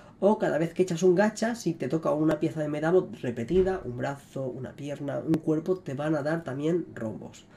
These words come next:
¿vale? Estos rombos sirven, eh, bueno, hay pi-, hay, depende de la potencia de la pieza, puedes llegar a gastar en el nivel cuatro, cinco, veinte, treinta o cincuenta piezas de estas.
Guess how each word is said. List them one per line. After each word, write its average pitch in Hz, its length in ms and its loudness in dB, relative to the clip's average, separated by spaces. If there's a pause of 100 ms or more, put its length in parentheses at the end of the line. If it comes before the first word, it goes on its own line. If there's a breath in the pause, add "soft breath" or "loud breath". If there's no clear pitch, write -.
(380 loud breath)
¿vale? 151 300 0
Estos 127 240 -4
rombos 196 420 4
sirven, 170 500 2
eh, 120 220 -6
bueno, 113 160 -10 (140)
hay 127 140 -10
pi-, - 180 -6
hay, 151 220 -2
depende 156 400 2
de 156 100 2
la 120 240 -6 (160)
potencia 156 480 0
de 127 80 0
la 117 100 -2
pieza, 160 340 0
puedes 131 280 -4
llegar 135 200 -2
a 127 60 0
gastar 139 300 -2
en 135 60 0
el 135 60 -2
nivel 139 220 -2
cuatro, 143 240 -2
cinco, 151 420 0
veinte, 156 380 2
treinta 160 480 2
o 165 40 -2
cincuenta 135 840 2
piezas 123 380 -6
de 180 80 2
estas. 185 320 -6